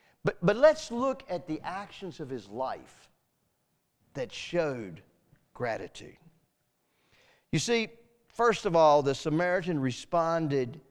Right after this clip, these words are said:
with praise and expression of thanks when he saw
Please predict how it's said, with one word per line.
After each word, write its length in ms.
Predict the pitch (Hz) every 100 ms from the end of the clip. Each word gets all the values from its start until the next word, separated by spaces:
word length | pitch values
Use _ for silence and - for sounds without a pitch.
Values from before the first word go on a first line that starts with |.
| _ _ _ _ _ _ _ _ 104
with 280 | 117 -
praise 720 | - - 170 175 165 170 147 -
and 120 | 120
expression 580 | - - 147 143 - 127
of 80 |
thanks 500 | - 131 127 120 -
when 120 | 117 110
he 180 | 104
saw 760 | 92 - - 156 170 175 180